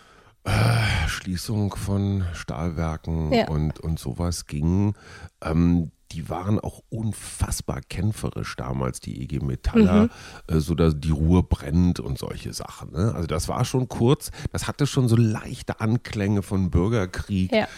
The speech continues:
Speaker 1: Äh, und ich weiß auch, wie dann die, ähm, die Bosse, ich weiß noch, äh, äh, äh, äh, einer hieß Kromme zum Beispiel,
Speaker 2: Mhm.
Speaker 1: ähm, der dann auch so das Gesicht des, des, des, des kalten Bosses, des kalten
Speaker 2: Ja.
Speaker 1: Kapitalismus war.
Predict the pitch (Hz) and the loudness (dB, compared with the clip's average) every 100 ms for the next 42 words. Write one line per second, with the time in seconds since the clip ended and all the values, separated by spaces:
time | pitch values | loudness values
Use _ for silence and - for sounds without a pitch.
0 | - - - 95 95 92 - 95 - 78 | -18 -20 0 4 6 6 4 -2 -2 -4
1 | - 85 98 82 78 90 87 82 80 78 | -2 -2 -2 -2 0 2 4 2 2 2
2 | 73 - - - - 90 85 82 80 - | 0 -4 -20 -20 -2 2 4 6 4 0
3 | - - - 82 - - - 90 76 - | -14 -12 -6 -6 -4 -6 0 2 2 0
4 | 80 90 87 - - 85 69 80 78 78 | -4 0 -2 -2 -2 -2 0 0 -2 -2
5 | 78 - 73 76 73 55 71 65 - 80 | -4 -4 -4 -2 -2 -4 -6 -6 -4 -4
6 | 76 73 - - - 87 117 110 - 82 | -4 -6 -4 -2 0 4 6 4 2 -2
7 | 85 85 85 - - 82 202 208 226 - | 2 2 2 0 0 2 4 4 2 -2
8 | - - 90 85 85 82 82 82 78 73 | -18 0 4 6 6 4 4 4 2 0
9 | 78 73 85 87 82 71 85 76 - - | -2 0 2 2 0 -4 -4 -4 -4 -4
10 | 69 80 - - - 80 73 - - 78 | 0 -2 -2 -8 -6 -4 -4 -6 -6 -6
11 | - 71 - - 76 - - 123 113 - | -6 -8 -8 -6 -6 2 2 4 2 0
12 | 80 - - - 80 73 - 78 - 82 | 0 0 -2 -4 -6 -6 -2 -2 0 -2
13 | - 254 - 69 67 90 - 82 - 73 | -2 -2 0 0 0 -2 -4 -4 0 2
14 | 73 73 | 4 2